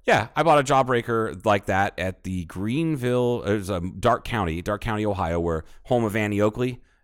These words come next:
and KitchenAid stand mixers, uh,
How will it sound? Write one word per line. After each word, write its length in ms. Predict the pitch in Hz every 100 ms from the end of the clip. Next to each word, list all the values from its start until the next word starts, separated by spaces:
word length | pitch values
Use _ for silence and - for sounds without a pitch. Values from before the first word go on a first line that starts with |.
| _
and 420 | 92 92 90 87
KitchenAid 360 | - 110 104 92
stand 260 | - 98 85
mixers, 360 | 78 82 82 - - _ _ _ 87
uh, 460 | 98 92 92 90